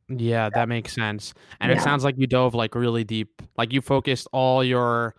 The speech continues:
Speaker 1: energy into work.
Speaker 2: Yes. So I did that and started growing in my career in a big way. I mean, I put so much time into it that, like, uh, I mean, I would hope something would come out of that, right?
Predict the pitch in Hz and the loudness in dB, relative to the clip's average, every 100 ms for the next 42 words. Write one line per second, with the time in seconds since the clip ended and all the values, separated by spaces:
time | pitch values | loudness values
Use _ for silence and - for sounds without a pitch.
0 | _ _ _ 123 131 123 117 113 104 110 | _ _ _ -6 -2 -2 -2 -4 -4 -4
1 | 110 98 - - _ _ 233 233 214 214 | -2 -4 -8 -20 _ _ 2 4 6 4
2 | - - - - - 208 196 196 240 262 | 2 0 -4 -6 0 2 4 4 4 4
3 | 190 151 151 151 147 160 165 165 165 - | 4 4 2 2 0 0 -2 -2 -2 0
4 | 175 170 170 170 160 156 156 156 147 147 | 2 2 0 -2 -2 -2 -6 -6 -6 -8
5 | - - 156 151 147 147 147 147 - _ | -8 -8 -4 0 0 0 -4 -8 -16 _
6 | _ - 226 254 277 269 180 151 151 170 | _ -2 2 4 4 4 4 4 4 4
7 | 170 165 165 - - - 190 165 - 160 | 4 4 2 -2 -2 -2 -2 -2 -4 -4
8 | 160 165 170 214 214 202 180 - 151 147 | -2 -2 -2 0 0 2 2 2 4 2
9 | 147 - - 160 160 - 156 151 127 127 | 0 -4 -6 -8 -16 -10 -6 -4 -2 -4
10 | - 170 170 - 147 143 135 139 - 117 | -2 -2 -2 -4 -6 -6 -8 -10 -8 -8
11 | 113 131 90 - 160 156 175 175 | -6 -2 -2 0 2 4 2 0